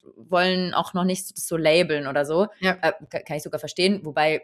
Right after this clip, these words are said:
Speaker 1: bei der Premiere zum Beispiel
Speaker 2: Wollte ich
Speaker 1: sind
Speaker 2: grad
Speaker 1: die die
Speaker 2: fragen.
Speaker 1: ganze Zeit so
Speaker 2: <laughs>
Speaker 1: zusammen gewesen und hingen aufeinander, haben nur Interviews zusammengegeben, saßen nebeneinander. Also das war so, das war sehr so wie so ein Couple einfach.
Speaker 2: Mhm.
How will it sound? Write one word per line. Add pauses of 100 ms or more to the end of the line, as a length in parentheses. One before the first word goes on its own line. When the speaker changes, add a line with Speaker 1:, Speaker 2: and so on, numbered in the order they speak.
Speaker 1:
bei
der
Premiere
zum
Beispiel
Speaker 2:
Wollte
ich
Speaker 1:
sind
Speaker 2:
grad
Speaker 1:
die
die
Speaker 2:
fragen.
Speaker 1:
ganze
Zeit
so
Speaker 2:
<laughs>
Speaker 1:
zusammen
gewesen
und
hingen
aufeinander,
haben
nur
Interviews
zusammengegeben,
saßen
nebeneinander.
Also
das
war
so, (380)
das
war
sehr
so
wie
so
ein
Couple
einfach.
Speaker 2:
Mhm.